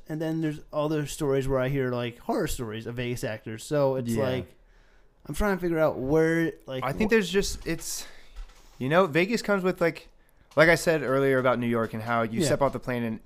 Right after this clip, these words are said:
Speaker 2: automatically the energy is like, "Let's go out, let's,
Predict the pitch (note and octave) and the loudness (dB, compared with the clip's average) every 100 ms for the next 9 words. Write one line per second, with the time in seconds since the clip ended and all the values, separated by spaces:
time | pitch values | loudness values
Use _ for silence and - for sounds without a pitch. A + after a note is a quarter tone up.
0 | - - - C#3+ C#3 B2+ B2 B2 A2+ A#2 | -18 -10 2 4 6 4 2 -2 -4 -2
1 | A#2+ A2+ A2+ A2+ G#2+ G#2 F#2+ - _ - | -2 -4 -4 -4 -4 -6 -10 -16 _ -20
2 | - A#2 C3+ C3+ C3+ A#2+ A2 A2 G#2+ | -10 -2 -2 0 0 2 2 0 -4